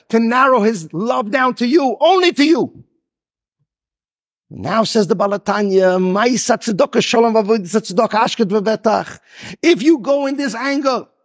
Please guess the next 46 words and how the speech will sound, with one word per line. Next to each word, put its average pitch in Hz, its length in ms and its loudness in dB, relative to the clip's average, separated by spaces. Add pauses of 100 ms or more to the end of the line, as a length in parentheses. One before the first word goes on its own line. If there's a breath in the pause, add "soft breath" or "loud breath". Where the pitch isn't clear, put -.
(840)
if 302 220 -2
you're 269 200 2
obsessed, - 540 -6
even 302 320 -4
if 277 160 -4
you're 262 220 2
just 262 300 -6
a 202 60 -6
superficial 240 720 -4
level, 240 280 -2
you 208 140 -2
tell 240 260 -4
your, 240 360 -2 (500)
you 269 240 2
as 254 80 0
a 254 80 2
woman, 254 380 0
you 226 80 -2
tell 247 240 0
your 240 180 2
husband, 214 340 -2
"I 226 60 -4
love 214 260 -2
you." 208 220 -6 (380)
And 240 160 -4
you 262 120 0
speak - 380 -8
to 302 60 -6
him 220 140 4
his 208 120 -4
language 220 460 -2
and 214 80 2
you 226 120 2
narrow 233 460 2
yourself 240 540 0 (160)
up 302 260 0
to 214 100 0
him, 165 280 2 (340 soft breath)
which 202 240 -4
means 262 300 0
you 233 100 0
take 247 260 -2
from 254 220 -2
your 254 180 2
right 262 300 -4
side, 254 460 0